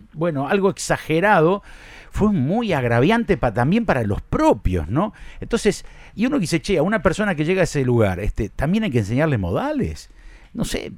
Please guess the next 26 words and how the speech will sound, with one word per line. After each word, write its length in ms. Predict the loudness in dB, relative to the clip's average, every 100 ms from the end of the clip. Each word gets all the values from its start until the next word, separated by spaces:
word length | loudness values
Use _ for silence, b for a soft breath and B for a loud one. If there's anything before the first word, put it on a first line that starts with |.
| -16
me, 160 | -16 -14
me, 180 | -14
me 180 | -8 -4
parece 300 | -2 -2 -2
que 80 | 0
también 260 | 0 2 2
tiene 300 | 2 2 2
algo 300 | 2 2 2
de 80 | 2
responsabilidad 1040 | 4 2 2 -2 -2 -4 -2 0 0 0
en 80 | -2
este 160 | 0
momento 520 | 0 4 2 4 2 0 b b b
de 100 | -2
histeria 640 | -2 4 6 6 2 -4
que 100 | -4
se 140 | -6 -2
puede 160 | 0
hablar 280 | 2 4 4
en, 180 | 2 -2
en 120 | -2
la 100 | -2 0
política 380 | 0 0 0
argentina, 520 | 0 0 0 2 2 2
dándole, 640 | 4 4 4 4 4 0 b b b b -4
dándole 640 | -2 0 2 2 2